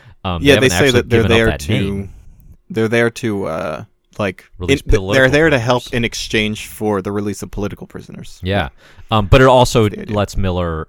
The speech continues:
Speaker 1: uh, really double down on the incestuous nature of these two.
Speaker 2: Because, like, what's funnier than non-traditional sexuality, Dave?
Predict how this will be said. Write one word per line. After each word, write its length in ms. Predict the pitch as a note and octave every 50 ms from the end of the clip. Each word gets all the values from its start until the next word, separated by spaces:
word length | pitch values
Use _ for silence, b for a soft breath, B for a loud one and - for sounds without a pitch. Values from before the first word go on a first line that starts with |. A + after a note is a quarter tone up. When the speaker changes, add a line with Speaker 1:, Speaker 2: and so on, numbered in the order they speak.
| _ _ -
Speaker 1:
uh, 140 | F2+ E2 - - - _ - F#2+ D#2+ F2
really 320 | G2+ G#2+ A2 G2 F2 F2+
double 300 | D#2+ - F2+ D#2+ - D#2+
down 480 | - D#2+ D#2 D2+ D2 C#2+ C#2 C2+ B1+ - - _ _ _ -
on 580 | - E2 D#2+ D2+ D2 D2 C#2+ C#2 C2+ C2+ C2+ - _ _ -
the 340 | E2 D2+ D#2+ D2+ D2 D2+ E2
incestuous 520 | E2 E2+ - F2+ D#2 - - - D2+ - -
nature 340 | D2+ C2+ - - - - - - _ _ _ _ -
of 160 | E2+ E2 -
these 220 | - D#2+ C#2+ C#2 -
two. 80 | -
Speaker 2:
Because, 220 | - B2+ C#3+ B2+ -
like, 160 | C3+ B2+ - - -
what's 460 | - A2+ A#2 A#2 B2+ B2+ B2+ - -
funnier 460 | - - - B2+ B2+ C3 B2 B2 A#2+
than 280 | A2 A#2+ A2 A2 G#2+ G#2+
non-traditional 640 | G#2+ A2 A2+ G#2+ - - A2+ A2 G#2+ - - A2+ G2+
sexuality, 680 | - - A2 - - - G2+ F#2+ G#2 G#2 F#2+ F#2 F#2+ F2+
Dave? 360 | F2+ F2 F2+ F2 F#2 - _